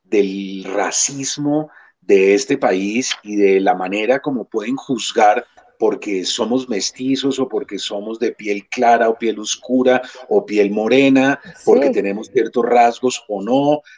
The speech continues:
Speaker 1: sea, también eso para ellos en su, en su delirio, porque el problema es que uno ve que es un delirio de una cantidad de personas,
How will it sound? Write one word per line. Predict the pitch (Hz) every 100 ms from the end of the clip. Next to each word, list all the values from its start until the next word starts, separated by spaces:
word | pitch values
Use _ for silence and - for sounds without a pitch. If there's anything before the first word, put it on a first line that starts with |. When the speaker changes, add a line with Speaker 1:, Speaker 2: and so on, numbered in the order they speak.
| _
Speaker 1:
sea, | - 101 - _ -
también | 117 110 123 139
eso | 160 175 -
para | 147 104
ellos | 104 113 135 147 160
en | 135
su, | - 104 101 -
en | 104
su | 101 120
delirio, | 101 101 123 175 160 107
porque | 98 95 - 95 - - - _ _ _ -
el | 101 92 -
problema | - 95 95 113 135
es | 131
que | 143
uno | 135 139
ve | 139 139
que | 135
es | -
un | 143 143 139
delirio | 143 135 139 135 139 147 147
de | 127
una | 101 107 127
cantidad | - 127 - 101 107
de |
personas, | - - - 104 117 -